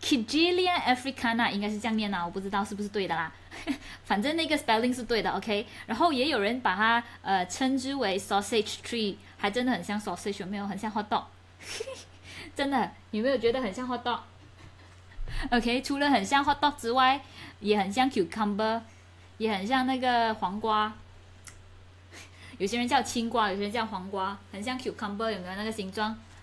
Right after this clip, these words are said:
很可爱，有没有？所以呢，这个，呃，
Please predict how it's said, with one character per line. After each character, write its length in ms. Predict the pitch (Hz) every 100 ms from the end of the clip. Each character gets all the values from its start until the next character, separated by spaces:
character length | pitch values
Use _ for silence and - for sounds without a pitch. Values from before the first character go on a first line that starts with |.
| -
很 140 | 214
可 120 | 220
爱， 160 | 190 214
有 80 | 190
没 100 | 190
有？ 160 | 165 - - -
所 140 | - 302
以 80 | 302
呢， 180 | 294 294 - -
这 160 | 370 381
个， 360 | 320 302 285 -
呃， 760 | - 202 196 196 196 190 175